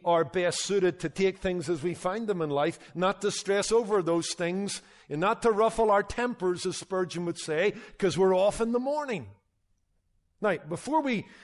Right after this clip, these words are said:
look at this verse and some other verses in this letter, someone might ask me, "Can this not be interpreted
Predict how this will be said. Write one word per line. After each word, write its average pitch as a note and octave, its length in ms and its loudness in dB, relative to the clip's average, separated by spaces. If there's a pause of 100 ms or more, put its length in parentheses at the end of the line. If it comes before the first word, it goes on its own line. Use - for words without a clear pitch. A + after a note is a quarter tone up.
(140)
look A3 340 2
at F#3+ 220 0
this F3 200 0
verse F3+ 360 0
and E3+ 100 -6
some G3+ 400 -2
other G#3 260 2
verses D#3 460 -2
in D#3+ 120 -2
this D#3+ 200 -4
letter, E3 460 2 (880)
someone D#4+ 400 0
might B3 180 4
ask A3+ 320 0
me, F#3+ 320 -4 (960)
"Can A#3 160 -2
this D#4+ 220 -2
not C4+ 260 0
be A3 80 0
interpreted F#3 880 0